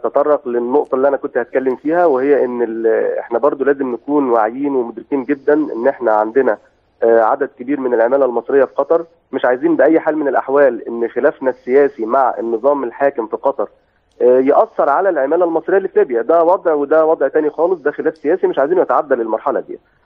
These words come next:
آه، المرحلة الت-، النقطة التانية اللي أحب أتكلم فيها يا أستاذ محمد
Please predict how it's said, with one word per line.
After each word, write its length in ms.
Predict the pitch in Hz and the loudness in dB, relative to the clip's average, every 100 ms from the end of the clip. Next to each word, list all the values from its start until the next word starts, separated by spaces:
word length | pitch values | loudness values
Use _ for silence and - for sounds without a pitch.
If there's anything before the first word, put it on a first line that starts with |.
| _ _ - | _ _ 2
آه، 200 | 123 127 | 4 4
المرحلة 380 | 131 139 196 208 | 2 0 0 -2
الت-، 140 | - | 0
النقطة 560 | 143 135 135 143 190 - | 0 2 0 0 0 0
التانية 240 | 175 180 | 2 2
اللي 100 | 151 | 2
أحب 180 | 156 160 | -2 -4
أتكلم 280 | - 160 151 | -2 -4 0
فيها 100 | 165 | 0
يا 60 | |
أستاذ 120 | 143 131 | 0 -6
محمد 360 | - 151 185 | -2 0 0